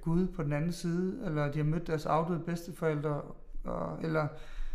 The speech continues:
at de kunne se, at inde i det rummet ved siden af, der lå der sådan og sådan og sådan, og hende sygeplejersken, der kom ind, hun havde en gul kasket på.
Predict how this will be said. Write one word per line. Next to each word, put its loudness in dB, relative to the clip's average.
at -2
de 2
kunne -2
se, 4
at 4
inde 2
i 0
det 0
rummet 6
ved 2
siden 0
af, 0
der 4
lå 4
der 2
sådan 0
og 0
sådan 0
og 0
sådan, 0
og 0
hende 2
sygeplejersken, 0
der 0
kom 0
ind, 0
hun 2
havde 2
en 0
gul -2
kasket -4
på. -4